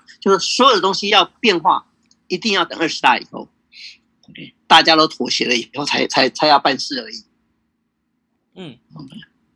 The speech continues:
Speaker 1: 那如果是这样子的情形的话，你就会看得到说，supply chain，对不对？就是供给面啊，OK，基本上不会看，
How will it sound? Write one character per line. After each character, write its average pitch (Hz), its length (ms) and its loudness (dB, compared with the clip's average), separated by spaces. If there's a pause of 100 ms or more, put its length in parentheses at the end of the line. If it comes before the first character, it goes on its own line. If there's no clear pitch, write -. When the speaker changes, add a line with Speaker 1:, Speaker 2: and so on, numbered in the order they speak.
(160)
Speaker 1:
那 247 280 8
如 254 140 0
果 247 160 4
是 214 160 -6
这 254 100 4
样 196 160 4
子 160 100 -8
的 143 120 -2
情 160 260 0
形 151 220 -2
的 - 20 -10
话， 147 300 4 (400)
你 160 160 -2
就 202 120 0
会 220 140 6
看 208 220 0
得 185 100 -2
到 170 180 2
说， 165 240 -4 (560)
supply 214 400 4
chain， 202 320 -2
对 175 100 -2
不 165 60 0
对？ 143 100 -2
就 202 180 0
是 180 60 -4
供 262 180 -2
给 202 140 -6
面 202 240 -4
啊， 110 80 -8 (100)
OK， 123 340 -4 (180)
基 - 160 0
本 202 140 2
上 175 160 2
不 175 100 0
会 170 140 4
看， - 200 -8